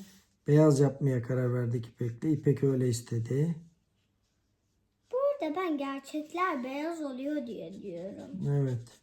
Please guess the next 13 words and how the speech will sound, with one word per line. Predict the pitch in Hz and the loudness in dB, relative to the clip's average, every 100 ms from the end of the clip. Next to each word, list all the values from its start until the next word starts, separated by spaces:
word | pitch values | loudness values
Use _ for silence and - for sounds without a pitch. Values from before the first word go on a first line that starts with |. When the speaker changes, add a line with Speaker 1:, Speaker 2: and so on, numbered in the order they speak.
| _ - - | _ -20 -12
Speaker 2:
Normalde | 269 277 277 285 285 226 | -8 -6 -6 -8 -8 -10
istemiyorum. | - - - 190 233 | -12 -14 -10 -4 6
Speaker 1:
Seninki | 156 175 175 180 | 8 8 8 10
ne | 185 | 12
renkti? | 180 165 147 - 226 - - _ _ _ _ _ _ _ _ _ - | 10 8 6 2 2 0 -12 _ _ _ _ _ _ _ _ _ -16
Speaker 2:
Beyaz. | - - - - _ _ | -16 -16 -20 -20 _ _
Speaker 1:
Seninki | - 147 151 185 | -8 -2 0 0
de | 233 | 4
mi | 196 | 6
beyaz? | 131 113 101 294 | 6 4 0 -6
Speaker 2:
Ha. | 311 285 285 - _ _ | -6 -6 -10 -16 _ _
Speaker 1:
Tamam. | - - - - | -12 -10 -12 -16
Speaker 2:
Siyah. | - - 349 349 | -18 -2 2 4